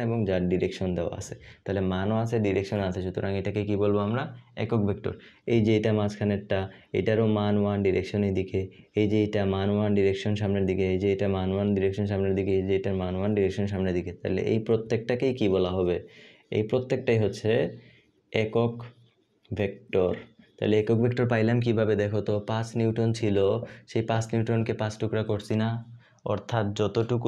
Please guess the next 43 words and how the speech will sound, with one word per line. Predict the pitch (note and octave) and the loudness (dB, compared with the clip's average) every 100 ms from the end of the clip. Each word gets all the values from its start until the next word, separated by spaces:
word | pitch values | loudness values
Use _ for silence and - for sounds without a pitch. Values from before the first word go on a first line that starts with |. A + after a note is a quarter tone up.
| A#2+ | 2
লম্বা | A2 G#2 A2+ A2+ | 4 2 2 0
ছিল | A2+ G2 G2+ A#2+ B2 - - _ _ - | 0 2 2 2 -2 -14 -20 _ _ -4
তাকে | G#2+ G#2+ A#2+ A#2+ - | -4 0 -4 -4 0
তত | C3+ C3+ B2+ | 0 2 0
দ্বারা | B2 B2+ A2+ | 2 2 2
ডিভাইড | G2+ G2 G2 | 0 -2 -4
করছি, | G#2 F#2+ G#2 G2 | -6 -4 -4 -4
তাহলেই | G2 G2 G#2+ A2+ | -4 -2 0 0
আমরা | A2 A2 | 0 0
কি | A2 G#2+ | -2 0
পেয়ে | G2+ | 0
গেছিলাম? | G2+ F#2+ G#2 G2+ G2 | 0 0 0 0 -4
একটা | - C3 D#3 - - - - A2+ | -4 -4 -4 -12 -16 -12 -4 0
একক | A#2+ A2+ A2 | 2 0 0
ভেক্টর | A#2 A#2+ A#2 A#2 | -2 0 0 2
পেয়ে | A2 G#2 | 0 0
গেছি | G#2 G#2+ | -2 -2
না? | A2 A#2 - - _ - | -2 -6 -14 -20 _ -6
এখানেও | B2 A#2 G#2+ A2 | -2 2 2 2
সেম | G2+ G2+ | 2 2
লজিক, | F#2+ F#2+ G2 G2 | 2 2 0 0
একটা | A#2 G2 | 0 0
ভেক্টর | G2+ G#2+ G#2+ | -2 0 0
আছে | G#2+ A2 G2+ G#2 | 2 0 0 0
এ | G#2+ G#2+ | 2 2
ভেক্টর, | G2 - - G2 G2 A#2+ C3 - - - | -2 -4 -2 2 2 2 -2 -10 -20 -6
সেই | A2 G#2+ B2 | -4 0 2
এ | B2 | 2
ভেক্টরকে | B2+ B2+ - B2 A#2+ A#2+ G#2 | 2 0 0 0 2 2 4
যদি | G2 A2 F#2+ | 4 4 2
আমি | G2+ G#2 | 0 -2
তার | G#2+ G#2+ A2 | -2 2 2
মান | G2+ G2+ A2 | 2 2 2
দ্বারা | A2 | 2
ভাগ | G#2 G2+ - | 0 -2 -4
করে | F#2 F2 | -2 -2
দিই, | F2 F#2 | -2 -2
যেমন | F#2 F#2+ | -2 -2
এখানে | G2 G#2+ A2 | -2 -2 0
ছিল | A2+ A2 | 0 0
ফাইভ | G#2+ F#2+ G2 | 0 0 2
নিউটন, | G#2+ G#2 G2 F#2+ | 0 0 -2 0
ফাইভ | F#2 | 0